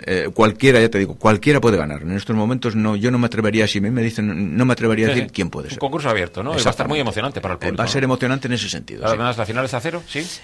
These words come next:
Speaker 1: La final es, la final es a corro libre, es decir, eh, cuando es al mejor que, al mejor de, de tres chicos ganaos.
Speaker 2: Ah.
Speaker 1: Sí,
Speaker 2: Ah, vale.
Speaker 1: mejor de tres chicos ganaos.
Speaker 2: Vale, vale.
Speaker 1: Juegan hasta semifinales y la final empieza eso.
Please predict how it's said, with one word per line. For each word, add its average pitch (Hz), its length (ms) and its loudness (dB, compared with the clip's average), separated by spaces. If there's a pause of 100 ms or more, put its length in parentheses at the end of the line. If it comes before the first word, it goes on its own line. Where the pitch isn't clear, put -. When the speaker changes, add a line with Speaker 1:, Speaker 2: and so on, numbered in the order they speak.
Speaker 1:
La 104 180 -2
final 110 340 2
es, 110 380 0
la 110 140 2
final 113 300 0
es 117 280 2
a 104 380 -2
corro 107 200 2
libre, 139 280 2
es 117 60 0
decir, 98 300 0
eh, 95 100 0
cuando 92 920 2
es 92 120 -2
al 95 140 0
mejor 98 340 0
que, 92 220 0
al 87 180 -2
mejor 87 260 -4
de, 90 340 2
de 85 120 -4
tres - 300 -8
chicos 80 340 -6
ganaos. - 520 -8
Speaker 2:
Ah. 95 240 -2 (400)
Speaker 1:
Sí, 113 120 -6
Speaker 2:
Ah, - 20 -2
vale. 95 200 -6
Speaker 1:
mejor 98 280 -2
de 98 100 2
tres 107 240 -2
chicos - 300 -8
ganaos. - 400 -16
Speaker 2:
Vale, 110 160 -4
vale. 87 260 -10
Speaker 1:
Juegan 92 240 2
hasta 92 360 -2
semifinales 107 480 -2
y 120 60 -2
la 92 100 -2
final 98 360 -4 (720)
empieza 82 680 -8 (200)
eso. - 200 -14